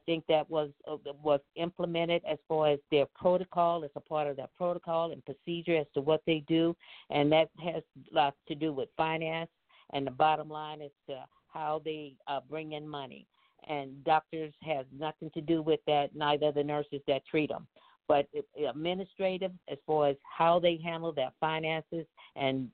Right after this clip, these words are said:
what they're looking at as far as that bottom line, this lady, she had on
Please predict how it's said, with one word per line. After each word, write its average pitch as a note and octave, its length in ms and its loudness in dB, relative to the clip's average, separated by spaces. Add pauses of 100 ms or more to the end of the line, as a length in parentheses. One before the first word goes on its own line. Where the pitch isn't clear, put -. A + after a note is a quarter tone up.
what D#3 320 2
they're D#3 120 6
looking D3+ 320 -2
at D3 140 -10 (120)
as C#3 180 -8
far D3+ 180 0
as C3+ 140 -4
that C3+ 160 -4 (160)
bottom D3 300 2
line, D3 360 -8 (380)
this C#4+ 180 -6
lady, F#3+ 420 -2
she A#3+ 160 -4
had F#3 220 0
on C#3+ 340 -4